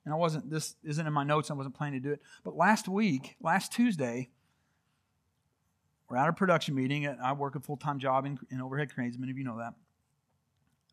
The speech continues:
Was at the, uh, production meeting, and they started talking about a certain, um, vendor that we use.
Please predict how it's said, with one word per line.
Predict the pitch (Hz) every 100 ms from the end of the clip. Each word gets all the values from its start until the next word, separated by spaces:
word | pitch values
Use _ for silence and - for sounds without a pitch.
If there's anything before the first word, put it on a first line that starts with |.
| _
Was | 117
at | 135 143 139 -
the, | 135 131
uh, | 123 110 - _ _ _ _
production | 165 196 202 196
meeting, | 175 175 180 160
and | 127 - _ _
they | 165
started | 156 190 165
talking | - 170 156 160
about | 147 147
a | 139
certain, | - 165 151 135 117 - _ -
um, | 117 113 107 110 _ _ -
vendor | 139 156 127
that | 123
we | 120 117
use. | 127 147 110 104